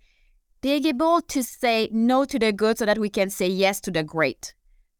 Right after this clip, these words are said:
Every time we make a decision, that, okay, is it the right decision to make today? And how this will help in the overall vision of Cirque? And how this will help, I'm gonna come up with something quite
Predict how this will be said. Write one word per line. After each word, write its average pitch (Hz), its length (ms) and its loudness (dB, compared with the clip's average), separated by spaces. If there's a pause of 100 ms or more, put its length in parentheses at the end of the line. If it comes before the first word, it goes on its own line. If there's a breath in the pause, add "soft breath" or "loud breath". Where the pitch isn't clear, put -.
(220)
Every 285 360 2
time 240 500 0
we 214 140 -4
make 202 200 -2
a 196 60 -2
decision, 185 840 -4
that, 190 140 -6
okay, - 220 -4
is 240 220 0
it 302 180 -2 (140)
the 214 100 0
right 214 240 2
decision 202 500 -4
to - 120 -6
make 202 360 -4 (520)
today? 202 480 0 (280)
And 247 220 2 (340)
how 330 320 0
this 285 240 0
will 240 140 0
help 226 500 0
in 226 120 2
the 220 180 -2
overall 214 840 2 (380)
vision 214 340 0
of 180 140 0
Cirque? - 400 -6 (680)
And 208 100 0
how 311 300 0
this 349 240 -2
will 262 140 2
help, 214 360 0
I'm 214 120 -2
gonna 220 180 2
come 247 180 0
up 233 80 0
with 226 80 -2
something 208 300 -4
quite 214 260 0